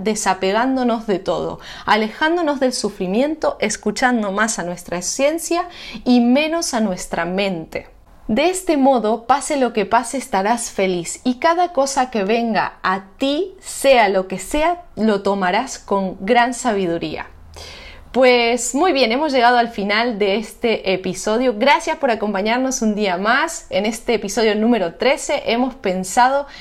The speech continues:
que no sabemos cómo, pero buscaremos la forma de entrevistar a Emilio, al, al autor del libro, para seguir regalándote de gran sabiduría. Pero si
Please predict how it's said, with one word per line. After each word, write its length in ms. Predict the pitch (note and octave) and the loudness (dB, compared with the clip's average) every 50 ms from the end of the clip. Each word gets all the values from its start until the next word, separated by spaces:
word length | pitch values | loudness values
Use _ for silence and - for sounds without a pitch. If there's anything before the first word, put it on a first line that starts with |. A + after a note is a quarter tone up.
| - - - - - | -20 -20 -18 -8 -2
que 420 | - G#3+ G3 G3+ G3 F#3+ F#3+ F#3+ G#3 | 0 2 4 4 4 2 2 0 0
no 160 | A#3+ C#4+ D4+ | 0 0 0
sabemos 480 | - - B3 A#3 A#3 B3+ B3+ B3 B3+ - - | 0 0 2 2 2 2 0 0 -2 -4 0
cómo, 500 | - B3 B3+ B3+ C4 C#4 C#4 C#4 C#4 - | 2 4 4 4 4 4 2 2 0 -2
pero 240 | - G#3 G3 G3 F#3+ | 0 2 2 2 2
buscaremos 520 | G3 G3 - - G3+ G3+ A#3 C4 C4 A#3+ | 0 0 0 0 2 2 2 2 2 2
la 120 | A3 G3+ F#3 | 0 -2 -2
forma 360 | - - A3+ A#3+ B3 A#3 G#3 | 0 0 0 2 2 2 2
de 60 | F#3+ | 0
entrevistar 460 | F#3 F#3 - F#3 F#3+ F#3 - A#3 G#3 | -2 -2 -4 -4 -4 -4 -4 -2 0
a 60 | G3+ | 0
Emilio, 500 | F#3 G3 G#3 A3 A3+ A#3+ A#3+ B3+ B3+ B3 | 0 0 0 0 0 0 0 0 0 0
al, 380 | - - F3+ F3 F3 F#3 F#3 F#3 - | 0 0 -2 -2 -2 -4 -4 -4 -4
al 180 | F3 E3 E3 E3+ | -4 -4 -4 -4
autor 360 | E3+ E3+ - - A3 A3+ A3 | -6 -6 -4 -2 -2 0 0
del 200 | F#3+ E3+ F3 F#3 | 0 -2 -2 0
libro, 340 | G3+ A#3 B3+ C4 C#4 C4+ - | 0 0 2 2 0 0 0
para 200 | G3+ F3 F3+ F3+ | 0 -2 -2 -2
seguir 280 | - - G3+ G#3 A#3 A3+ | -4 -2 0 0 0 0
regalándote 800 | A#3 A3 G3+ F#3+ F3+ F#3+ A3 A3 G#3+ A3 G#3+ - A3+ B3+ C#4 - - - - - - - | 0 0 0 0 0 0 0 0 -2 -2 0 0 0 0 0 -4 -10 -18 -18 -16 -8 -4
de 200 | F#3+ F#3+ F#3+ G3 | 0 2 2 4
gran 280 | G3+ G#3+ A3+ A#3 B3 | 6 6 6 4 4
sabiduría. 720 | B3 - A3+ G3+ G3 F#3+ F3+ E3+ E3+ E3+ E3+ E3+ - - | 2 0 0 0 2 0 0 0 -2 -2 -2 -2 -2 0
Pero 160 | - G3+ G#3 G#3 | 0 0 -2 -2
si 300 | G#3 - A#3+ A#3+ A3 | -2 0 -2 -2 -2